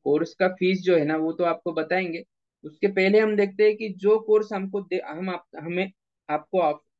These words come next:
हम आपको offer कर रहे हैं, उसका exactly cost क्या होता है, पहले वो जान लेते हैं। What's the worth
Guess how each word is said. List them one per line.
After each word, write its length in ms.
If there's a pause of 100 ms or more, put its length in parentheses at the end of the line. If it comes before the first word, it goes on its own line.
हम 140
आपको 260
offer 340
कर 160
रहे 200
हैं, 140
उसका 300
exactly 880 (400)
cost 380
क्या 140
होता 200
है, 60
पहले 240
वो 240
जान 180
लेते 240
हैं। 60
What's 380
the 180
worth 420